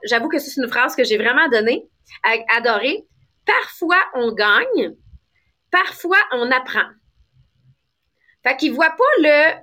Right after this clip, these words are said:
on échoue », c'est « je gagne » ou « j'apprends ». Fait que comme ça, ben, ça me permet de voir vraiment le « ça a pas marché », OK, mais pourquoi ? Fait que c'est, pour ceux qui ont un programme de conditionnement, là,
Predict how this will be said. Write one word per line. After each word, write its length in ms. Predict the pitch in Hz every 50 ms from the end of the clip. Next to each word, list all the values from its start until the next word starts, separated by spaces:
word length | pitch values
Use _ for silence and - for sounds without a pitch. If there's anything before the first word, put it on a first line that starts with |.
| _ _
on 300 | 254 247 247 254 254 247
échoue », 600 | 254 254 - - - - 392 415 339 - - - _ -
c'est « 300 | - - - 269 254 262
je 260 | 240 240 330 339 254
gagne » 540 | 285 277 277 302 427 539 554 466 302 - - - - - - - - - _ _
ou « 120 | 480 453 415
j'apprends ». 300 | - 240 214 - - - - - _ _ _ _ _ _ _ _ _ _ _ _ _ _ _ _ _ _ _ _ _ _ -
Fait 100 | 208 220
que 40 | 220
comme 220 | - 311 302 311
ça, 120 | 311 - 359 - -
ben, 80 | 381 320
ça 160 | - 320 254
me 120 | 262 262
permet 380 | 254 320 277 269 302 359 508 539
de 160 | - 294 240
voir 400 | 214 214 269 302 320 330 330 311
vraiment 400 | 233 247 - - 339 359 339 339 359 466 523 403
le « 160 | 294 294 330 - - - - - _ -
ça 220 | - - - 285 247
a 20 |
pas 160 | - 320 320
marché », 400 | 311 294 285 277 - - - 403 440 466 466 -
OK, 220 | 262 262 - 427 453 370
mais 120 | 381 359 370 -
pourquoi ? 460 | - 403 - - - - - 226 - - - _ _ _ _ _ _ _ _ _ _ _ _ _ _ _ _ _ -
Fait 100 | 262 277
que 60 | 277
c'est, 260 | - - 381 370 - - - 233
pour 120 | 277 302
ceux 120 | 294 - 466
qui 120 | 440 453 403
ont 40 |
un 60 | 370 370
programme 320 | - 349 320 311 330 320
de 80 | 320 330
conditionnement, 640 | 330 294 285 277 - - 302 262 247 262 302 349
là, 120 | 370 370